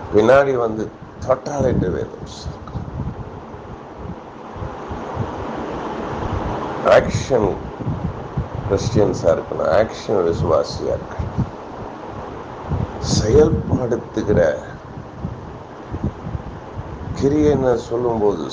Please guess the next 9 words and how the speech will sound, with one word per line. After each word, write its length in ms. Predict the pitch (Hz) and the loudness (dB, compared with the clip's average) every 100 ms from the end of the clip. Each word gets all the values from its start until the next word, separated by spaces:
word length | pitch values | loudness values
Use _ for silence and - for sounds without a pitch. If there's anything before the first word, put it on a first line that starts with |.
| - | -6
செயல்படுகிற 840 | - - 147 160 - - 110 - 71 | 0 6 6 6 2 -2 -2 -2 -2
வாழ்க்கை, 380 | 58 82 - - - - - - - - - - - | -2 -4 -6 -12 -12 -12 -12 -14 -14 -14 -14 -14 -12
அதுதான் 440 | - 80 87 117 143 - | -6 0 4 4 4 2
பூரணப்பட்ட 840 | - 151 165 147 127 - 117 - 117 | 2 4 4 6 4 4 2 4 4
ஒரு 180 | 101 78 | 4 2
விசுவாசம். 680 | 64 - 85 - - - - - - - - - - - - - - | -2 -4 -6 -6 -2 -2 -4 -12 -10 -8 -10 -12 -14 -14 -10 -10 -8
நிறைய 260 | - 139 165 | -2 2 2
பேர் 200 | 156 147 | 2 2
விசுவாசிக்கிறார்கள். 1160 | 135 - 156 151 - 123 - 120 90 - - | 0 -2 0 0 0 -6 -6 -2 -2 -2 -10